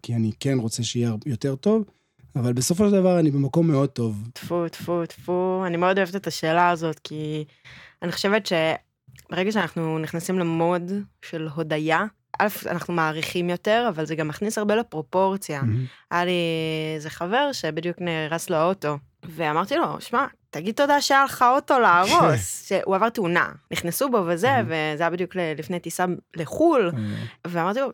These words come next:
Speaker 2: "סבבה, כאילו, לא נהרס לך הטיול לחו"ל, אתה יכול לטוס, לא קרה לך כלום,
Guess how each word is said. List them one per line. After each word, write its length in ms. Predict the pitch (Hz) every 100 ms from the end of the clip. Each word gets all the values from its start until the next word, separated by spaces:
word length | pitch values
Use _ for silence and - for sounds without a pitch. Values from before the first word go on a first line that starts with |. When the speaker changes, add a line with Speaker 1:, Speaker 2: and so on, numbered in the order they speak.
| -
Speaker 2:
"סבבה, 560 | - 202 202 320 262 196
כאילו, 280 | - 208 202
לא 180 | 196 233
נהרס 260 | 302 302 285
לך 80 |
הטיול 380 | 262 240 247 233
לחו"ל, 400 | 208 - 208 202
אתה 160 | 196 175
יכול 360 | 170 208 220 240
לטוס, 680 | 233 202 190 196 - - - _ -
לא 140 | 233
קרה 240 | 294 311 339
לך 180 | - 175
כלום, 480 | - 226 294 262 170